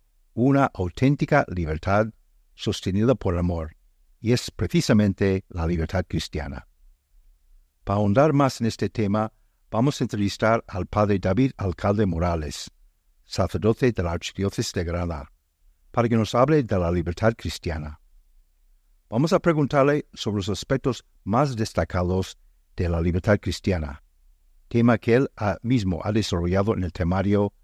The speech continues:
La familia cristiana hoy, aspectos relevantes de la vida familiar. Es un temario recientemente elaborado por el Movimiento Familia Cristiano y está a disposición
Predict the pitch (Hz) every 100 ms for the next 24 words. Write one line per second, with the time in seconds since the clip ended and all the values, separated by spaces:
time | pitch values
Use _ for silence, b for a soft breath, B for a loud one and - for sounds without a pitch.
0 | _ _ - 92 - 101 143 143 113 -
1 | 113 101 92 - 104 113 117 _ _ _
2 | - 98 - - 151 151 117 95 87 101
3 | 104 104 87 82 92 - 80 78 85 73
4 | - _ _ _ - _ - 85 107 113
5 | 95 101 113 120 117 _ _ _ 90 90
6 | 104 113 - 104 104 95 85 80 85 92
7 | 107 - - 87 80 82 80 92 - -
8 | 82 82 - - 98 90 71 - _ _
9 | - - 90 90 - 82 90 80 95 98